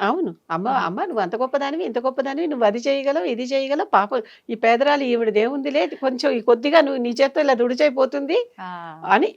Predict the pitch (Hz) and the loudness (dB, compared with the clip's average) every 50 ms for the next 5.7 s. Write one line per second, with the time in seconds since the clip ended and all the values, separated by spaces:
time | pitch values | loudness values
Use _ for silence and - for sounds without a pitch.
0 | _ - - - 247 226 214 208 208 190 196 214 285 440 453 262 - - 208 214 | _ -6 -4 2 4 4 4 4 4 2 2 2 0 0 -2 -2 -2 -2 0 2
1 | 196 196 196 180 208 202 208 - 226 220 208 190 190 190 190 175 165 - - - | 2 0 0 0 -2 -2 2 4 4 4 4 4 0 -2 -6 -6 -8 -10 -12 -12
2 | 226 226 233 226 220 208 196 180 165 185 180 214 175 165 156 233 233 240 233 247 | -12 -12 -10 -10 -12 -10 -8 -8 -8 -6 -6 -6 -4 -2 0 0 0 0 -2 -2
3 | 247 285 285 269 247 226 214 - - 233 226 202 214 202 202 202 220 202 180 180 | 0 0 0 0 0 -4 -6 -4 -4 -4 -4 -4 -4 -6 -6 -6 -6 -6 -2 -2
4 | - 190 190 208 196 - 254 247 - - 285 - 262 277 277 311 294 262 233 214 | 0 0 2 4 8 8 8 8 8 4 4 6 6 6 6 4 2 2 0 -2
5 | - 240 262 240 - 254 226 214 - 226 196 180 190 196 | -2 -2 -2 -2 0 0 0 2 2 2 2 2 0 -4